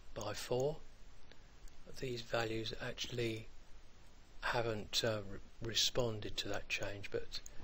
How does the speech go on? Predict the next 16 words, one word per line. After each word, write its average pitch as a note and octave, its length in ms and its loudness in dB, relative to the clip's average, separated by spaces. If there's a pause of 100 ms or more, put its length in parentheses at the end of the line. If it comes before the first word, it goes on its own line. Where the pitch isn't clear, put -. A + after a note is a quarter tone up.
(680)
if - 120 0
I A#2+ 100 4
say - 200 10
put A#2 220 0
in A2 100 -2
twenty-five G#2+ 800 0
and G2 120 -6
hit A#2+ 120 -2
the A2+ 60 -4
tab G#2 340 4
key, G#2+ 360 -4 (1000)
you A2+ 100 -6
can A2 120 -6
see G#2+ 360 4
that, - 420 2
um, G2+ 260 -2